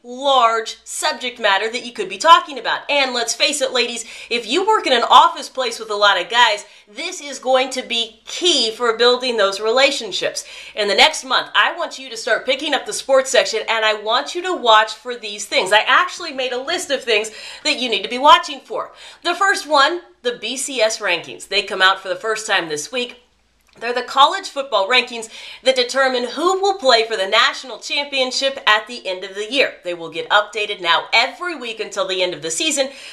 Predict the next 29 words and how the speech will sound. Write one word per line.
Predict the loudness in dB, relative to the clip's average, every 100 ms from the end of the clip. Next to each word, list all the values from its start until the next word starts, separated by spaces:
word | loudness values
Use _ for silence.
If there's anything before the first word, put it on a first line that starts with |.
| -10
so | -6
you | -6
can | -6 -6
keep | -6 -4
track | 4 4 4 -2
of | -8
the | -8
top | -6 0 0 0 -14
ranked | -8 -8 -8 -14 -14
teams. | -8 -6 -6 -8 -14 -14 -16 -4
If | 0 0
you're | 0 0
watching | 4 4 2 -8 -6
N | -4 -2
F | -2 0
L | 0
games, | 2 -2 -2 -2
I | -2 0
gotta | 0 0
tell | -2 -4 -4 -2
you, | -4
keep | -2 -2 0
an | 2 4
eye | 4 4
on | 0
the | -6
Green | -8 -6
Bay | -2 -2
Packers | 4 6 4 -2 -12